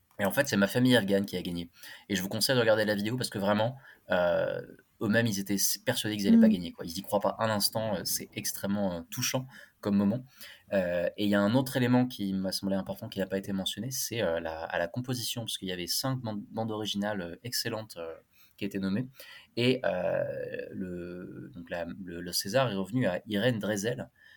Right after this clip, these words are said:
Speaker 1: pour la musique, euh, de À plein temps, euh, qui est une musique très
Speaker 2: Mhm.
Speaker 1: électro, euh, euh, très, euh, très, très, très, très, très sente, pardon.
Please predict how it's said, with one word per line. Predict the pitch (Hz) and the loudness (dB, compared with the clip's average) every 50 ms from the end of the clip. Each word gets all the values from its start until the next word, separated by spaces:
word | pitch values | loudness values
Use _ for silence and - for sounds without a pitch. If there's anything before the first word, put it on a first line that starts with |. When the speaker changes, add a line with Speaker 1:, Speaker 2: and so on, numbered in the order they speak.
| _ _ | _ _
Speaker 1:
pour | - - | -2 0
la | 101 98 | 2 4
musique, | 98 101 98 95 107 127 127 - 98 | 6 6 4 4 0 -2 -4 -4 -4
euh, | 87 87 - - - | -2 -2 -2 -4 -6
de | - 95 87 92 95 - | -8 -6 -6 -6 -4 -4
À | 110 113 | -4 -6
plein | - - 113 107 | -4 -4 -4 -4
temps, | 101 - 180 - _ _ _ _ _ _ - - | -4 -8 -12 -14 _ _ _ _ _ _ -12 -10
euh, | 87 87 82 82 | -8 -8 -8 -8
qui | 80 - 92 | -10 -10 -10
est | 87 | -8
une | 85 | -8
musique | 87 - - - - | -8 -8 -10 -12 -6
très | - 120 117 110 98 | -2 0 0 2 2
Speaker 2:
Mhm. | 95 101 | 2 2
Speaker 1:
électro, | 98 92 90 87 - - - 104 101 101 101 101 90 | 0 0 -2 -8 -12 -12 -6 -4 -4 -2 -2 -4 -4
euh, | 85 82 82 82 _ _ - - - - _ _ - | -6 -8 -12 -16 _ _ -20 -20 -20 -20 _ _ -18
euh, | 85 78 80 82 82 - | -16 -16 -16 -16 -16 -14
très, | - - - 95 95 90 | -12 -8 -6 -4 -2 -2
euh, | 82 82 - | -2 -2 -2
très, | - - - 113 | -2 0 0 0
très, | - - - - | -2 -2 -2 -2
très, | 131 131 - - 113 | 0 0 -2 -2 -2
très, | 101 - - - 160 - _ - | -2 -2 -2 -4 -6 -6 _ -2
très | - - 143 | 2 4 4
sente, | 139 - - - - - | 4 4 2 0 -2 0
pardon. | - - 247 - - | 0 0 0 0 -4